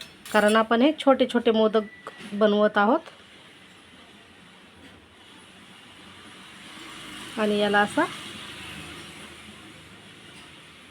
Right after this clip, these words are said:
आकार द्यायचा आहे.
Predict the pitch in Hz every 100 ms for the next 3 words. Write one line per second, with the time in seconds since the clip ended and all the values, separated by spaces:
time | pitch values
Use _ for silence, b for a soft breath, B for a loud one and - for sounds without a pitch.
0 | - - - - - - - - - 196
1 | - 240 - - - - - - - -
2 | 196 196 170 - 156 156 160